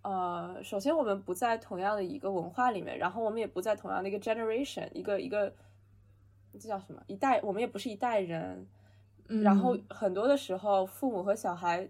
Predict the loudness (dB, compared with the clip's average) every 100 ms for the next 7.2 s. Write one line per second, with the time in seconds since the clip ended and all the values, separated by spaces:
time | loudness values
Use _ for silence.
0 | -8 -4 -4 -4 -2 2 2 2 -2 -4
1 | -2 -2 -2 -4 -2 -4 -4 -8 -14 -18
2 | -20 -20 -20 -20 -14 0 2 2 0 -10
3 | -20 -20 -20 -20 -20 -4 2 6 6 4
4 | -10 -20 -20 -18 0 4 8 12 12 12
5 | 10 8 4 -4 6 8 8 6 6 6
6 | 4 4 4 2 -2 -2 -2 -2 -2 -2
7 | 2 0